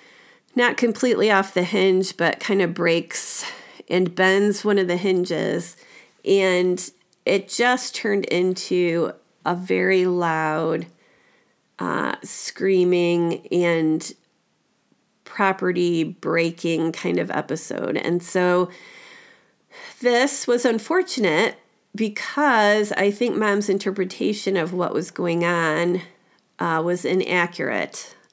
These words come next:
Um, so in my working with this teen, um, this is a teen with straight A's in school. She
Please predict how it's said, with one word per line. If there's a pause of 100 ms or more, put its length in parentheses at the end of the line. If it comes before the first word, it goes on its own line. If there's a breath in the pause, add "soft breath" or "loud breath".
(280)
Um,
so (400 loud breath)
in
my
working
with
this (140)
teen, (760 loud breath)
um, (120)
this
is
a
teen
with
straight
A's
in
school. (600 loud breath)
She